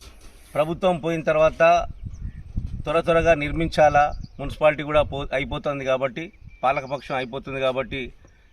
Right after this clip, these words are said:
దీన్ని నిర్మించాలని చెప్పి ఒక తొందర ఆత్రంతో కోరం కనకయ్య గారు ఎమ్మెల్యే అయిన తర్వాత ఈ యొక్క బ్రిడ్జిని నిర్మించడం జరిగింది.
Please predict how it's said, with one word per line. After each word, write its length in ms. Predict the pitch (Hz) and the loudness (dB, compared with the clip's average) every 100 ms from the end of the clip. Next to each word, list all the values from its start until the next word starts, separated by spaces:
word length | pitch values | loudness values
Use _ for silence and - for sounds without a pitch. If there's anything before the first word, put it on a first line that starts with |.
| - | -12
దీన్ని 260 | 117 143 131 | -8 -6 -4
నిర్మించాలని 720 | 131 135 170 160 160 156 143 | -4 -2 -2 2 2 2 -2
చెప్పి 260 | 135 147 143 | -6 -4 -4
ఒక 360 | 123 131 107 - - - | 0 0 0 -4 -16 -10
తొందర 320 | 131 143 143 | -4 2 4
ఆత్రంతో 800 | 147 113 135 143 147 131 165 - - - _ _ _ - _ - - - - - - - - | 4 2 0 0 -6 -4 -6 -8 -16 -20 _ _ _ -20 _ -20 -20 -20 -20 -20 -20 -20 -16
కోరం 280 | 135 170 185 | -2 2 4
కనకయ్య 400 | 175 165 165 160 | 4 2 2 4
గారు 180 | 156 151 | 4 2
ఎమ్మెల్యే 400 | 139 143 151 147 | 0 -2 0 0
అయిన 140 | 139 | 0
తర్వాత 520 | 143 135 135 127 170 - _ _ _ _ _ _ _ _ _ _ _ | 0 2 2 4 0 0 _ _ _ _ _ _ _ _ _ _ _
ఈ 40 | |
యొక్క 400 | 139 131 147 123 - - - - - - 113 | -8 0 2 2 0 -10 -14 -20 -16 -14 -10
బ్రిడ్జిని 380 | 127 117 165 | -10 -2 0
నిర్మించడం 520 | 151 135 147 147 143 127 | 0 -2 -2 -2 -2 -2
జరిగింది. 420 | 127 131 113 | -4 -4 -8